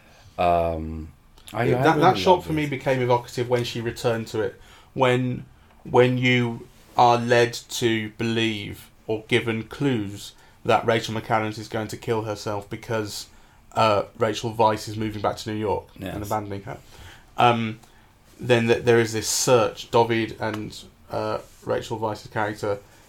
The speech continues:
Speaker 2: go searching for Rachel McAdams. They don't know where she is. And one of the places that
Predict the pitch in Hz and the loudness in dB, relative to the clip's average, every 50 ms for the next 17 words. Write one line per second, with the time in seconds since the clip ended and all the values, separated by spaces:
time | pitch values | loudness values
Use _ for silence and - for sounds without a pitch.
0 | _ - - 110 107 110 - - 123 113 107 - - - 113 101 98 92 90 - | _ -4 -2 -2 -2 -2 0 2 2 2 2 0 -2 -6 -6 -6 -8 -8 -10 -12
1 | - - - _ _ _ _ _ _ _ _ _ _ - - - - - - - | -18 -20 -20 _ _ _ _ _ _ _ _ _ _ -16 -16 -16 -18 -18 -12 -6
2 | - 117 110 104 104 98 104 110 110 - - 107 107 - 113 107 101 104 104 113 | -4 -2 0 0 -2 -2 -2 -4 -6 -6 -8 -12 -10 -6 -6 -6 -6 -4 -6 -4
3 | 107 110 107 104 104 101 101 101 - - 92 85 - - - _ _ - - - | -4 -4 -4 -4 -4 -6 -6 -8 -8 -10 -10 -10 -10 -14 -18 _ _ -20 -20 -20
4 | - _ - - 117 117 117 113 110 104 - - - - - _ - - _ _ | -20 _ 0 2 2 2 2 -2 -4 -6 -10 -14 -20 -20 -20 _ -20 -20 _ _
5 | _ - 143 127 131 127 123 120 120 120 120 113 117 113 - 117 98 - - 113 | _ -8 2 2 4 4 4 2 2 2 2 2 2 0 -2 -8 -8 -4 -4 -4
6 | 107 - - - - - | -4 -4 -6 -12 -18 -18